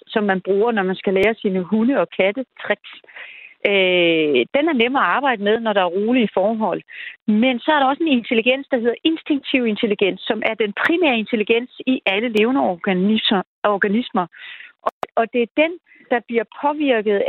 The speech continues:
af, øh, lyde og lysglimt, som er så voldsomme. Så hvis den er der, så er, så er det sværere at nå igennem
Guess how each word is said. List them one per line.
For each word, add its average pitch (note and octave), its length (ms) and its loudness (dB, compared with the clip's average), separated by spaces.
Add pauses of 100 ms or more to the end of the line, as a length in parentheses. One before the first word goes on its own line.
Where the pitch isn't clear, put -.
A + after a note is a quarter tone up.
(120)
af, A#3 60 0 (640)
øh, F3+ 580 2 (720)
lyde A#3+ 840 2
og F#3 380 0
lysglimt, A3 560 -2
som G#3+ 140 -12
er G#3 120 0
så A#3+ 120 -8
voldsomme. F#3 520 -2
Så A3+ 120 -4
hvis A#3 200 -2 (100)
den E4+ 160 2 (120)
er F#3 240 0
der, A#3 120 -4 (440)
så C#4+ 340 0
er, G3+ 760 2 (580)
så C#4 60 2
er C4+ 40 0
det C4+ 120 -2 (140)
sværere A3+ 480 2
at A#3+ 60 0
nå G#3+ 120 0
igennem A3+ 420 0